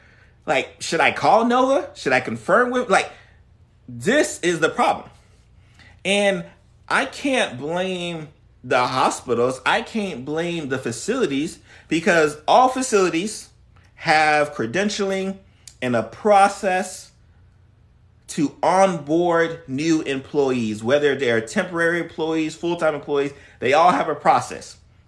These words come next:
You know what that process in-, i-, includes? Hey, give me your transcripts, give me your diplomas.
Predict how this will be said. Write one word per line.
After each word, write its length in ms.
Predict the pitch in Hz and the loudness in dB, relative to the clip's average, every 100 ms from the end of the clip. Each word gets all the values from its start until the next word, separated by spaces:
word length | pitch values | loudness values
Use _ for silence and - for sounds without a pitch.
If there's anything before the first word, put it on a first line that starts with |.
| _ - | _ -4
You 80 | |
know 80 | 147 | 2
what 120 | 185 | 4
that 180 | 170 170 | 4 2
process 420 | 190 180 180 170 | 2 0 0 -4
in-, 140 | 170 160 - 139 | -6 -8 -8 -4
i-, 160 | 147 | -4
includes? 720 | 147 151 - 208 240 214 - - _ _ _ _ _ - - _ _ _ _ _ _ _ | -4 -6 0 0 0 -6 -12 -20 _ _ _ _ _ -20 -20 _ _ _ _ _ _ _
Hey, 280 | 135 165 131 | -2 0 2
give 280 | 107 117 180 | 0 -2 0
me 80 | 185 | 2
your 100 | 185 | 0
transcripts, 580 | - 170 165 170 156 127 | 0 -2 0 -2 -2 0
give 160 | 165 | -2
me 100 | 165 | 0
your 100 | 151 | 0
diplomas. 580 | 143 151 131 92 - - | 0 2 0 -2 -10 -20